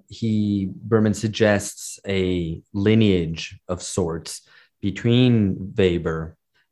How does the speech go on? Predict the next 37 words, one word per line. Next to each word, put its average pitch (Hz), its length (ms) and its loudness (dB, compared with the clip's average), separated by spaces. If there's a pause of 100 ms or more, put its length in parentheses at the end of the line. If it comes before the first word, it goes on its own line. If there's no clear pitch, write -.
and 98 140 0
then 104 500 2
Marcuse 95 760 -2 (220)
and 92 240 -2
then 92 420 0
Foucault, 92 460 2
which 87 220 -6
is 95 140 -4
probably 107 360 0
an 92 100 2
unlikely 92 720 -2 (260)
sort 92 220 0
of, 85 220 -6
uh, 80 400 0
pairing. 107 580 0 (180)
Oh, 139 140 -6
it's 92 80 -4
not 104 80 0
a - 60 -2
pairing, 80 340 -4
it's 80 140 -10
three 90 180 0
of 85 80 0
them. 80 240 -8
I 107 60 -2
don't 101 80 2
know 85 60 0
what 78 80 -4
you 78 60 -8
call 76 200 -8
a - 40 -10
pair 73 220 -6
of - 100 -10
three, 107 300 0
but 135 180 -2
anyway, - 360 -4 (400)
um, 98 420 2